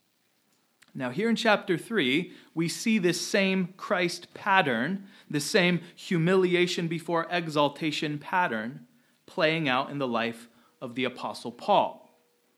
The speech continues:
Like Jesus, Paul is going to humble himself. He is going to give up everything he had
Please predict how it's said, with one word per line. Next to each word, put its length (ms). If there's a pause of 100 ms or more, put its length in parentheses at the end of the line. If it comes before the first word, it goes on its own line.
(280)
Like 340
Jesus, 720 (300)
Paul 260
is 180
going 280
to 180
humble 440
himself. 680 (360)
He 120
is 140
going 300
to 120
give 280
up 260 (180)
everything 640
he 220
had 480